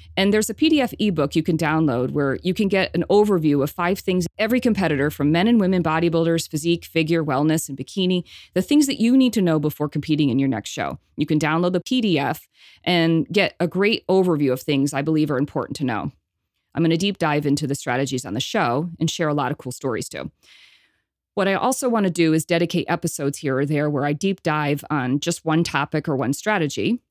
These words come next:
Or on another episode, I'm gonna share a case study on how I approached this one client's transformation and why it worked so well.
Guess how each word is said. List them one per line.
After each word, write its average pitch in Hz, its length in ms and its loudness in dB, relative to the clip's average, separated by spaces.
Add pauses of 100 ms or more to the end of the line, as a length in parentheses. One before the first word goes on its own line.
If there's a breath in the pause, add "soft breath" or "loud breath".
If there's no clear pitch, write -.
(800)
Or 175 80 0
on 175 100 2
another 202 300 2
episode, 147 400 -2
I'm 143 120 2
gonna 139 220 0 (320 loud breath)
share 175 300 -2
a 143 60 0
case 226 320 -2
study 143 280 -2
on 127 60 0
how 160 240 0
I 156 40 2
approached 156 500 -2
this 151 160 -6
one 151 180 2
client's 135 320 -2
transformation 151 680 0
and 123 120 0
why 123 140 -2
it 117 100 -4
worked 147 220 -4
so 95 160 -8
well. 87 300 -6